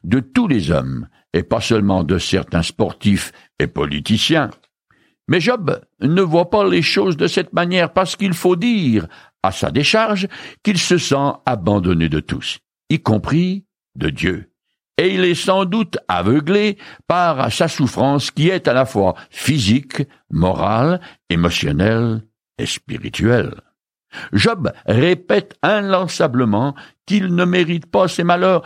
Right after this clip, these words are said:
parce qu'il n'a commis aucune faute cachée qui expliquerait pourquoi, alors qu'il baignait dans le bonheur, il est soudainement devenu un moribond.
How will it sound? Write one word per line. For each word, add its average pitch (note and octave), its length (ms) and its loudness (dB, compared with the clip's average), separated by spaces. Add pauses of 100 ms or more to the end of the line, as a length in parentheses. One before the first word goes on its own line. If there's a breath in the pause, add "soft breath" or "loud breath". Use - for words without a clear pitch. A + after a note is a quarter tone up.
(140 loud breath)
parce - 220 -2
qu'il F3+ 280 0
n'a F#3 140 2
commis F#3 440 0 (120)
aucune G3+ 420 0
faute F#3 380 0
cachée F3+ 480 0 (240 loud breath)
qui G3 80 -4
expliquerait A3 680 0
pourquoi, E3 600 -2 (240 soft breath)
alors E3+ 500 2 (220 loud breath)
qu'il F#2+ 160 -2
baignait F#2+ 440 0
dans E2 100 -2
le G2+ 80 0
bonheur, G3+ 460 2 (280 loud breath)
il F3+ 160 0
est B2+ 80 0
soudainement A#2 680 0
devenu G2 760 0 (100)
un C#2+ 160 -4
moribond. D2+ 560 -2